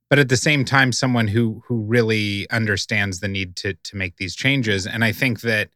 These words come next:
being the good company man that he is, they wanna keep him happy. And so they say, "Yeah, sure, but we should build Meet the Press up." But at a certain point, yes, why do we need to call all of this Meet the Press? Why do we need to try and sell Meet the Press?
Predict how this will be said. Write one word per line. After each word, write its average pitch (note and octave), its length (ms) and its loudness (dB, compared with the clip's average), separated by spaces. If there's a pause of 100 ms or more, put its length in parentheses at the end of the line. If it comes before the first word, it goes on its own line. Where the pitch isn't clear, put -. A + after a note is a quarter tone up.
(400)
being D3+ 300 4
the A#2+ 80 2
good A#2 280 0
company A#2 380 -2
man G#2+ 260 -2
that G2+ 140 -4
he A2+ 220 -2
is, G#2 580 -2 (500)
they A#2+ 680 2 (120)
wanna A#2 260 0
keep G#2+ 220 -8
him G2 120 -4
happy. A2 600 0 (460)
And A#2 180 0
so A2+ 320 2
they G#2+ 220 0
say, A2 300 0
"Yeah, C3+ 300 4
sure, D3+ 360 2
but A#2+ 220 0
we A#2+ 100 2
should A#2 220 -4
build C3+ 180 2
Meet B2+ 140 -2
the B2+ 80 -8
Press C3 240 0
up." C3+ 140 -4
But B2 120 -6
at B2 60 -2
a A#2+ 40 -4
certain D3+ 300 -4
point, - 320 -8 (100)
yes, D#3 400 0 (140)
why D3 160 2
do E3 100 4
we D#3+ 80 0
need D3+ 180 -2
to - 60 -4
call C3+ 300 2
all B2+ 160 0
of A#2 80 -6
this A#2 160 -4
Meet A#2 160 -2
the - 60 -12
Press? A#2+ 400 -2
Why B2 200 2
do D3+ 120 2
we D3+ 100 -2
need C3+ 220 -2
to B2 80 -6
try A#2+ 240 2
and A#2 160 0
sell B2+ 320 2
Meet A#2+ 240 0
the A2+ 60 -4
Press? E3+ 500 2